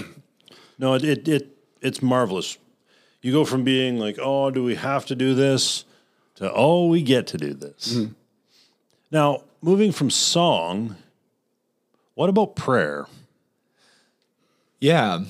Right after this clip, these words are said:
Speaker 3: I was just, uh, thinking about prayer and thinking about a specific Bible passage that speaks about prayer. I'm thinking of, uh, First Timothy four, verses one to five. There, Paul is, um, refuting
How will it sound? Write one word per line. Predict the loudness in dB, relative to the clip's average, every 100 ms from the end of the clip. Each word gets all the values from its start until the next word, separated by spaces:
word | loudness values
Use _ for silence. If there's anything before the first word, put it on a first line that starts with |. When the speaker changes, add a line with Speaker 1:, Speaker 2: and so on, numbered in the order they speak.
| -12 _ _ -20 -10
Speaker 3:
I | -2 0
was | 2
just, | 2 0 2
uh, | 4 4 4 2 0 -4 -12
thinking | -6 -2 0 0
about | 0 0 -2 -4 -6
prayer | -4 0 2 2 0 -2 -4 -10 -20 -20 -14
and | -6 -2 0 0 -2
thinking | -4 -4
about | -2 -2
a | -2
specific | -4 -2 -2 -2 -4 -10 -14
Bible | -4 -2 0 -2
passage | -4 -6 -4 -6 -6 -4
that | -4
speaks | -4 -4 -4 -4
about | -6 -6 -8
prayer. | -4 -2 -2 -6 -8 -16 -20 _ _ _ _
I'm | -6
thinking | -2 0 2
of, | 2 0 0
uh, | 2 2
First | 0 0 0 2
Timothy | 0 0 -2
four, | -2 2 4 2
verses | 2 -2 -2 0
one | 2 2
to |
five. | 0 2 2 2 0 -2 -4 -8 -2
There, | 0 2 2 0 -6 _
Paul | -4 0 2 2
is, | 0 0 0 0
um, | 0 0 -2 -4 -8 _ _ _ _ -4
refuting | -2 0 2 4 4 4 2 2